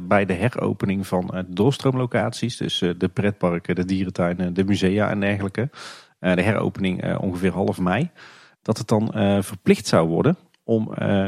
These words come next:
een negatieve testuitslag, eh, te kunnen tonen of een vaccinatiebewijs. En daar waren zowel de parken als de consumenten het, eh, absoluut niet mee eens.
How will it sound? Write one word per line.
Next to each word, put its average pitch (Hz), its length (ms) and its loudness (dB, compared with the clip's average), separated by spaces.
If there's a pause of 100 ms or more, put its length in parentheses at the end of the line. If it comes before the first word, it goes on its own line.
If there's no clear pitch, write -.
(100)
een 101 80 2
negatieve 113 640 0
testuitslag, - 720 0
eh, 90 220 -2
te - 180 -8
kunnen 98 220 -2
tonen 92 420 0
of 110 160 0
een 113 80 0
vaccinatiebewijs. 98 1600 -2 (800)
En 117 140 2
daar 113 100 4
waren 113 280 4
zowel 107 240 4
de 101 80 -2
parken 156 520 2 (260)
als 123 220 0
de - 100 -10
consumenten 131 840 2
het, 113 280 -2
eh, 110 140 2
absoluut 160 420 -2
niet 151 140 0
mee 123 140 4
eens. 82 260 -2